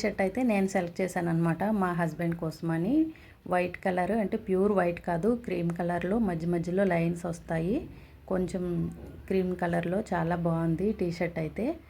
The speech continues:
మా హస్బెండ్కి బర్త్‌డే గిఫ్ట్‌గా తీసేసుకున్నాను. ఆ రోజు బర్త్‌డే రోజైతే ఏమీ ఇవ్వలేకపోయాను అనమాట. ఎందుకంటే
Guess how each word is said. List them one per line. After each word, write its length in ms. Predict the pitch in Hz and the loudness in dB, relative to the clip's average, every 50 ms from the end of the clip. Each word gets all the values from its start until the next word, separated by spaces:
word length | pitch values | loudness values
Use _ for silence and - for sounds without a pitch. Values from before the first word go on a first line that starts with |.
| - - - - - - - - - - - - 190 | -20 -20 -20 -20 -20 -20 -20 -20 -20 -16 -8 -4 -2
మా 60 | 185 180 | -2 0
హస్బెండ్కి 480 | 185 180 170 170 180 180 180 170 175 214 208 185 | 0 -2 0 0 0 0 -2 -2 -2 -2 0 0
బర్త్‌డే 340 | 185 170 175 - 160 180 180 175 | 0 0 -2 -4 -4 -4 -2 -2
గిఫ్ట్‌గా 400 | 175 170 175 - - 170 185 196 190 196 | -4 -4 -4 -6 -4 0 0 0 0 0
తీసేసుకున్నాను. 840 | 190 170 170 - - 175 170 - - 170 170 170 165 160 160 170 214 285 339 320 - - - 180 | -2 -4 -4 -6 -8 -10 -10 -8 -6 -2 -2 0 0 0 0 0 0 0 -2 -2 -4 -6 -4 -2
ఆ 40 | 180 175 | -2 -2
రోజు 160 | 180 175 175 190 170 | -2 -2 -2 -2 -2
బర్త్‌డే 360 | 180 170 170 - - 160 190 180 180 | -2 -4 -4 -6 -6 -4 -4 -2 0
రోజైతే 360 | 180 175 170 175 170 170 202 202 190 185 | 0 0 0 0 -2 0 0 0 0 0
ఏమీ 160 | 175 175 185 185 185 | 0 0 0 -2 -2
ఇవ్వలేకపోయాను 640 | 170 165 175 175 170 170 - - 180 175 170 170 170 | -2 -2 -2 -2 -4 -6 -8 -6 -4 -2 0 0 2
అనమాట. 260 | 165 165 165 165 160 - 185 180 175 | 2 0 0 -2 -4 -6 -6 -4 -2
ఎందుకంటే 460 | 170 165 170 175 170 170 170 196 247 | -2 -2 -2 -2 -2 -2 -2 -2 -4